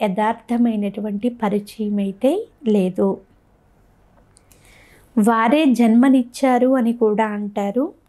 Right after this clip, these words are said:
చివరికైనా వారిని తెలుసుకుంటారా లేదా? చివరిలో "భగవంతుడా, మీ లీల చాలా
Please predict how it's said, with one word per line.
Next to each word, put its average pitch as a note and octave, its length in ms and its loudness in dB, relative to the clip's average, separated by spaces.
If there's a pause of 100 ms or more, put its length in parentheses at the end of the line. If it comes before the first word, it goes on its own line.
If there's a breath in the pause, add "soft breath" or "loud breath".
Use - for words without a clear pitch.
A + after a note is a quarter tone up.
(540)
చివరికైనా C#4+ 680 0
వారిని A3+ 440 -2
తెలుసుకుంటారా A3 1000 -6
లేదా? G3+ 520 -6 (960)
చివరిలో G#3+ 600 0 (520 soft breath)
"భగవంతుడా, G#3 920 0
మీ C#4 260 0
లీల G#3 300 0
చాలా G#3 680 -4